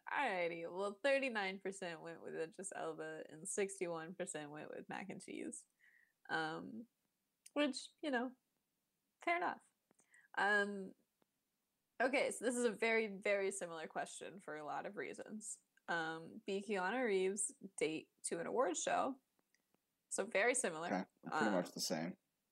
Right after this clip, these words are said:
Speaker 1: or gobble down some fettuccine Alfredo, which is cheesy pasta. Very same.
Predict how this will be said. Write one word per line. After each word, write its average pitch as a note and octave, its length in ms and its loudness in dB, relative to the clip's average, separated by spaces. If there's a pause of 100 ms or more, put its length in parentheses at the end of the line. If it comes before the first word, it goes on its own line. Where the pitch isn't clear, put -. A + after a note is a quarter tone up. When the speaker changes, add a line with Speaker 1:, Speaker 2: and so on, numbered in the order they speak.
(320)
Speaker 1:
or G3+ 340 8
gobble G3 400 4
down F3+ 320 0
some F3+ 220 -6
fettuccine F3 520 -4
Alfredo, - 560 -4
which - 180 -14
is - 400 -6
cheesy E3 240 -4
pasta. - 360 -6 (580)
Very B3 160 6
same. C4+ 180 -4